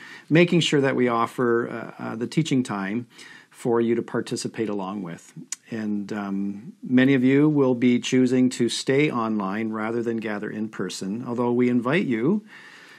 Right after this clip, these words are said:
to join us if you would like to, um, where we're offering, you know, the, the opportunity to sing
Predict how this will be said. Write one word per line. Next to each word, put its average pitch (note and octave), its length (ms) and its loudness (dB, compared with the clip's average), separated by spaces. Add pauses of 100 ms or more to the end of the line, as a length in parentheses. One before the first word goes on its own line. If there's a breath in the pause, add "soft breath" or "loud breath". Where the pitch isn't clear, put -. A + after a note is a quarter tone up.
(220 loud breath)
to C3+ 160 2
join B2+ 320 2
us C3 260 0
if C3 180 -2
you C3+ 80 0
would C3 100 0
like E3 180 2
to, G2+ 320 -4 (100)
um, A2 600 -4 (460 soft breath)
where A#2+ 260 2
we're A#2+ 460 2
offering, C3 760 2 (400 loud breath)
you D3 100 -6
know, B2+ 140 0
the, B2 180 2 (140)
the C#3 100 -2
opportunity B2+ 480 -2
to G#2 120 -2
sing D3+ 480 0